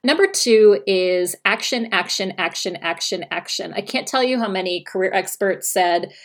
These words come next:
that when they start coaching a job seeker who's really frustrated, they say, "Well, how many jobs did you apply for today?" And they say, "None." "Well, how many have you applied for overall?" "Two." It might take hundreds of applications. So I think getting in the mindset that this is a marathon,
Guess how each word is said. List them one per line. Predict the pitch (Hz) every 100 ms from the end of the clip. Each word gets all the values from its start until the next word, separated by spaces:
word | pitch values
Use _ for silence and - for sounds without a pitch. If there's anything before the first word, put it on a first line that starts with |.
| - 214
that | 208
when | 208
they | 208
start | - 254
coaching | - 254 - 226
a | 196
job | 180 190
seeker | - 190 190
who's | 185
really | 190 185
frustrated, | 185 220 254 - 196 196
they | 208
say, | 208 233
"Well, | 240
how | 285
many | 320 311
jobs | 277 285 -
did | 247
you | 277
apply | - 392 453
for | 202
today?" | 196 - - - _ _ _ _ _
And | 208 214
they |
say, | 220 226
"None." | 190 165 185 233 - _ _ _ -
"Well, | 226
how |
many | 277
have | 294
you | 302
applied | 302 302 294
for | 277
overall?" | 277 311 320 226 - -
"Two." | - - 220 277 _ _ _ _ _
It | 330 349
might | 370 359
take | 311 302
hundreds | 233 254 226 - - - - -
of | 202
applications. | 196 202 202 196 196 - 165 -
So | - 214 208
I | 240
think | 330 403
getting | 233 226 226
in | 220
the |
mindset | 196 175 208 220 196 170
that | 190
this | 180 202
is | 202
a | 190
marathon, | 175 175 202 233 202 208